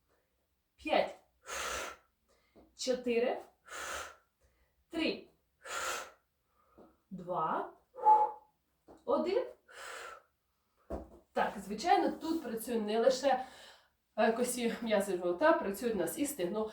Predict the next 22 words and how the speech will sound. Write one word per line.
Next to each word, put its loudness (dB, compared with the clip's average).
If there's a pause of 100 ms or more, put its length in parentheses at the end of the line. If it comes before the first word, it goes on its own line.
(120)
і -2
внутрішня -2
поверхня -4
стегна, -2 (220)
і -2 (260)
прес, 4
в -20
принципі, -2 (200)
і -4
плече, 0 (280)
і -4
рука 0
в -4
статиці. -8 (460)
Добре, 0 (340)
далі 2
продовжуємо. 0 (500)
Зігнули 0
ногу, 2
яка -2
в 0
нас -2